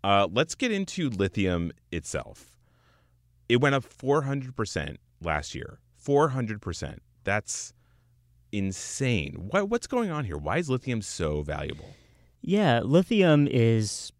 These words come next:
Speaker 2: the lightest metal in the world, in the universe, <laughs> um, on the periodic table. And as such, it's a, it's a key ingredient in batteries for consumer electronics and,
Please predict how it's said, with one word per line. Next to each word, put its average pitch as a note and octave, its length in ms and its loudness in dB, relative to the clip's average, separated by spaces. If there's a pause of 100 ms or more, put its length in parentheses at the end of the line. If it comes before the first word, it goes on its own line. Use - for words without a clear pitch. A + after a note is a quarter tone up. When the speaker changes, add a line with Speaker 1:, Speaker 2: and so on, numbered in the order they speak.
(140)
Speaker 2:
the G#2+ 120 2
lightest G#2+ 520 2
metal G#2+ 360 0
in G#2+ 60 0
the G2+ 80 0
world, A#2 480 -4
in A#2 160 -4
the G#2 100 0
universe, B2 680 2 (320)
<laughs> - 340 -12
um, A2 260 4
on G#2+ 120 2
the G2+ 60 -2
periodic A2 460 4
table. C3+ 460 0 (400)
And A2 380 4 (100)
as A2+ 180 2
such, A2+ 380 2
it's - 240 -2
a, G2+ 260 0
it's A2 200 -6
a G2+ 40 -2
key A2+ 220 -2
ingredient A2 580 2
in A2 140 2
batteries A2+ 500 4
for G#2+ 160 -2
consumer A2+ 480 0
electronics C3+ 1000 -2 (120)
and, G#2 520 0